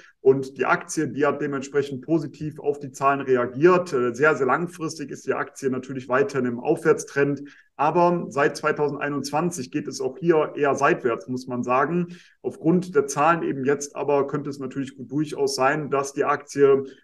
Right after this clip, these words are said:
ein positives Momentum bekommt und dann entsprechend Richtung Allzeithoch ansteigt. Das liegt ungefähr bei knapp oberhalb von siebzig Euro.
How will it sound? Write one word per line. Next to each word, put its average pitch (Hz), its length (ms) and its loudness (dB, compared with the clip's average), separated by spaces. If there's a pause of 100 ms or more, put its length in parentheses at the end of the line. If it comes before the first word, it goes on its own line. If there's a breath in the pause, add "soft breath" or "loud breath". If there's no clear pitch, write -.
(140)
ein 127 460 -2
positives 160 720 6
Momentum 160 440 -2
bekommt 156 520 -4
und 143 260 -8
dann 143 180 2
entsprechend 131 720 -4
Richtung 135 320 -6
Allzeithoch 135 520 -2
ansteigt. 156 560 0
Das 135 140 -4
liegt 143 160 -8
ungefähr 139 360 -2
bei 127 160 2
knapp 131 380 -8
oberhalb 131 300 0
von 120 200 -6
siebzig 160 400 -2
Euro. 151 420 4